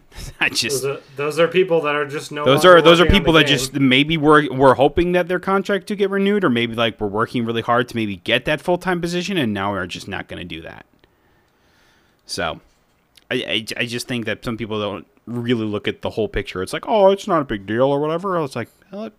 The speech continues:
Speaker 1: kinda is." It's like, and I get twenty-five is not a ton, considering that, th-, what is it, they're, that, uh, Naughty Dog's run, what, it's around four hundred employees, I think I just saw? Yeah,
Speaker 2: Yeah.
Speaker 1: four hundred as of July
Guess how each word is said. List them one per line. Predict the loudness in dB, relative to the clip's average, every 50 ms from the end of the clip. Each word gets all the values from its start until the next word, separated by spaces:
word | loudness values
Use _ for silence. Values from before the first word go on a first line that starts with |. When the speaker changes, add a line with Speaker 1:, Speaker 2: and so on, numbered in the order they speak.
| _ _ _
Speaker 1:
kinda | -10 -6 -4 -4 -4 -4 -4
is." | -2 0 2 2 0 0 -4 -8
It's | -10 -6 -6
like, | -6 -4 -6
and | -6 -6 -6 -6 -6
I | -6 -6
get | -4 -4 -6 -4
twenty-five | -4 -2 -2 0 0 0 0 0 0 -2
is | -4 -4
not | -4 -4 -4
a | -6
ton, | -6 -6 -4 -2 -2 -2 -2 -4
considering | -6 -8 -10 -8 -8 -6 -6 -6 -4 -6
that, | -6 -8 -10 -14 -20 -20
th-, | -20 -20 _ _ -6
what | -4 -4 -4
is | -4 -6 -10
it, | -12 -12 -10
they're, | -10 -10 -10 -10 -12 -16 -20 _ _ _ _ _ _ _ _ _ _ _ _ _ _ _ _ _ _ _ _ -6
that, | -4 -2 -2 -2
uh, | -2 -4
Naughty | -4 -2 -2 -2 0
Dog's | 0 -2 -2 -4 -4
run, | -6 -6 -6
what, | -6 -8 -8
it's | -10 -12 -16 -18 -12 -10
around | -8 -8 -8 -8 -8 -10 -10 -10 -10 -10 -10 -12 -12 -14
four | -16 -12 -8 -6 -6 -4
hundred | -6 -6 -8 -8 -10
employees, | -10 -12 -12 -12 -12 -12 -12
I | -14
think | -16 -14 -14
I | -14
just | -14 -14 -14 -14 -12
saw? | -12 -12 -12 -14 -18 -20 _ _ _ _ _ _ _ -20 -20 _ _ _ _ _ _ _ _ _ _ _ _ _ _ _ _ _ -18
Yeah, | -16 -12
Speaker 2:
Yeah. | -6
Speaker 1:
four | -2 0 0 0
hundred | 0 -2 -2 -4 -4
as | -6 -6 -8 -10
of | -12 -16
July | -16 -16 -14 -14 -12 -12 -10 -10 -10 -12 -14